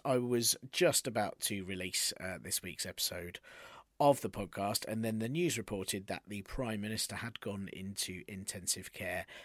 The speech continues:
uh, due to his coronavirus symptoms worsening. Um, now,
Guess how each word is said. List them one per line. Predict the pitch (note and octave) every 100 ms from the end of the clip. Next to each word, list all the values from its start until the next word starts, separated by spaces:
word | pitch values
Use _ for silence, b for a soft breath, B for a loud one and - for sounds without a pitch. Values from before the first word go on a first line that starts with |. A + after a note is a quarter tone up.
| -
uh, | F2+ F2+ F#2
due | - F#2 F2+
to | -
his | E2+ F#2
coronavirus | - G2 F#2 F2+ E2+ E2
symptoms | - - F2 E2+ -
worsening. | A2 G#2+ - E2+ E2+ B B -
Um, | A2 G#2+ G#2 A2+ -
now, | B2 A2 G#2+ G2+